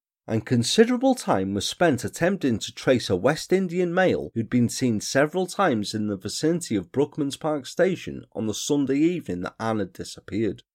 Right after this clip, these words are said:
And although police were keen to stress that this man was not a suspect,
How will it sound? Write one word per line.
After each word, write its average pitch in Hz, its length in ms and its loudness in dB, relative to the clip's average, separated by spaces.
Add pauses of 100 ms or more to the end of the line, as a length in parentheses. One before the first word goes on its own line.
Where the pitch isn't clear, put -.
(140)
And 104 120 2
although 160 300 8
police 185 540 0
were 127 60 0
keen 196 340 0
to - 160 -6
stress - 480 2
that - 200 2
this 160 280 2
man 151 300 2
was 98 200 -2
not 160 280 2
a 170 40 -2
suspect, - 720 -4